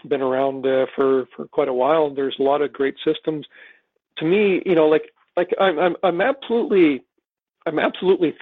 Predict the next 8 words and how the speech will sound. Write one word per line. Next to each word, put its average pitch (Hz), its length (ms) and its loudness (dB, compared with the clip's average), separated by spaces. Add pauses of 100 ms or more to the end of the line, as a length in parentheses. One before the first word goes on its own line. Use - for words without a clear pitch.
thankful 160 640 -2 (480)
and 151 680 0
just 269 240 -4
staggered 147 540 0 (220)
by 143 760 0 (320)
technology. 151 840 0 (760)
I 160 60 -2
mean, 156 360 0